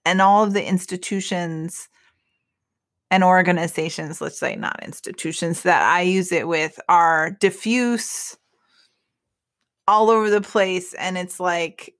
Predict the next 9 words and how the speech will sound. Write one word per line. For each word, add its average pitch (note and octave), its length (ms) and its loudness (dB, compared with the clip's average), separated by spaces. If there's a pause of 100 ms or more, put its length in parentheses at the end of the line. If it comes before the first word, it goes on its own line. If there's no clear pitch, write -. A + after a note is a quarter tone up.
(360)
I'm G3 120 -2
finally G3+ 440 2
getting F#3 320 0
to F3+ 60 -12
the F#3+ 80 -18
place F3+ 280 -4
where E3+ 100 -2
I'm E3+ 120 -2
like, E3 320 -4